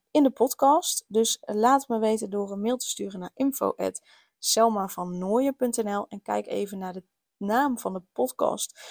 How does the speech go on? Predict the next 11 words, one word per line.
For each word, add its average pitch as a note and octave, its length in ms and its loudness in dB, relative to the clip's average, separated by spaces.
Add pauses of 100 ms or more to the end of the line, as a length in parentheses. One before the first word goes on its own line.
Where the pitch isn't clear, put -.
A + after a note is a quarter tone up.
(220)
om A3 180 -4
te G#3+ 120 -6
zien G#3+ 340 -4
hoe G3 260 -2
je B3 120 0
mijn G3+ 200 -4
achternaam F#3 560 -8
schrijft. B3+ 520 -2
Dat G#3 140 -10
is - 200 -8 (200)
N G3 260 0